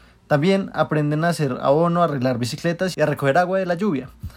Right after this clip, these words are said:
Es más probable encontrar a los alumnos en el huerto arreglando una bicicleta que sentados frente al tablero.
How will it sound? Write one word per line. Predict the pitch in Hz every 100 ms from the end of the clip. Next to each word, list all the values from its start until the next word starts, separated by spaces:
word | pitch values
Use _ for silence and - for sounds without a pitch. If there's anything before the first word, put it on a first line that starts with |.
| - - _ -
Es | 156
más | 165 190 185
probable | 196 190 185 185
encontrar | 165 170 143 139
a |
los | 143 165
alumnos | 143 127 135 131
en | 139
el | 127
huerto | 127 147 180
arreglando | 165 127 123 123
una | 131
bicicleta | 135 147 160 175
que | 175
sentados | 147 123 131 147
frente | 151 147 127
al | 107
tablero. | 117 - -